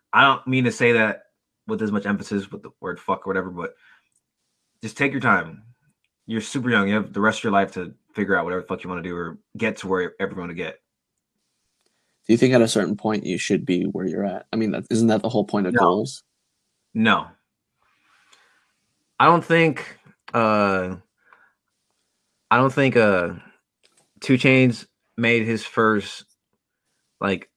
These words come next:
Speaker 1: successful product till he was, like, thirty-five, bro. And Two Chainz is hard.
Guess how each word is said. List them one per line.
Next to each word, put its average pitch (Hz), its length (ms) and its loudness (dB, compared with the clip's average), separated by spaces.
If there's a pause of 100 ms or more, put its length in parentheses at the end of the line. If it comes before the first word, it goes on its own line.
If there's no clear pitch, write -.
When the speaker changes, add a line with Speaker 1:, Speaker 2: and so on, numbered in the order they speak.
(280)
Speaker 1:
successful 120 460 0
product 107 380 4
till 98 80 -2
he 104 100 0
was, 98 160 0
like, 82 320 -8 (460)
thirty-five, 90 540 0
bro. - 200 -8 (760)
And 104 120 -2
Two 143 100 2
Chainz 127 200 4
is 104 60 2
hard. 87 340 0